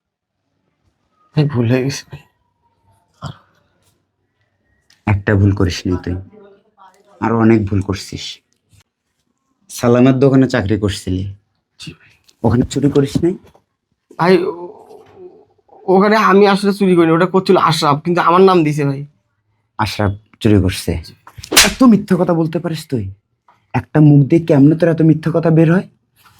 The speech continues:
Speaker 2: মনটা চাচ্ছে তোকে আমি একদম পিছনে ফেলাই।
Speaker 1: ভাই।
Speaker 2: জানোস? বেয়াদব কোথাকার। এই, এখান গুলিস্তানে চাকরি করছিলি?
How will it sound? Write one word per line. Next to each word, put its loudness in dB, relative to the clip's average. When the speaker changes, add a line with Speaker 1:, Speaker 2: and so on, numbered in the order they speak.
Speaker 2:
মনটা 4
চাচ্ছে -4
তোকে -4
আমি 0
একদম 2
পিছনে 2
ফেলাই। -2
Speaker 1:
ভাই। 0
Speaker 2:
জানোস? -4
বেয়াদব 4
কোথাকার। -2
এই, 4
এখান 2
গুলিস্তানে 2
চাকরি 0
করছিলি? 0